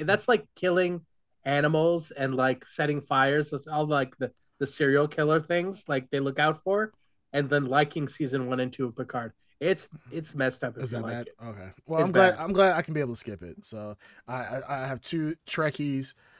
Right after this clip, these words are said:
Speaker 2: two Trekkies who are, you know, big Star Trek fans, and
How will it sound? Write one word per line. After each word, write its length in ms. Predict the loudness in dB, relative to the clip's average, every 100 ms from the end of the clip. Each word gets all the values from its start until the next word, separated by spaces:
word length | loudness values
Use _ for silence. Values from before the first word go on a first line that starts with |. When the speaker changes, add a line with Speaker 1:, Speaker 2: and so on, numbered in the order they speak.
| _
Speaker 2:
two 100 | 0 8
Trekkies 420 | 10 12 8 8
who 320 | 6 6 6 2
are, 720 | 4 6 6 4 2 0 -4 -8 -20 _ _
you 80 | -4
know, 220 | -2 -4 -4
big 300 | 0 0 -4 _
Star 260 | -4 0 0
Trek 240 | 0 -2
fans, 440 | 0 0 0 -2 -2
and 260 | -4 -4